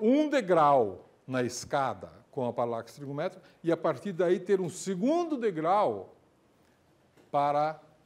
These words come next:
a, eh, para o método das cefeidas, né? E depois foi necessário um terceiro degrau para ir a distâncias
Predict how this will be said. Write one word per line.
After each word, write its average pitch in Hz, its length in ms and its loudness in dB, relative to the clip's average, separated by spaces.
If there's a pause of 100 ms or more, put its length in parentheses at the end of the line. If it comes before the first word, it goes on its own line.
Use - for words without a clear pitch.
(420)
a, 151 400 -4 (1700)
eh, 139 500 -8
para 170 200 0
o 160 40 -2
método 160 680 -2
das 139 220 0
cefeidas, - 800 -4 (260)
né? 147 160 -6 (1600)
E 208 60 -12
depois 240 400 -2
foi 302 140 -2
necessário 220 760 -2
um 180 120 -6
terceiro 285 920 0
degrau 147 720 0 (880)
para 202 300 2
ir 277 420 0
a 196 100 -2
distâncias 214 1600 -4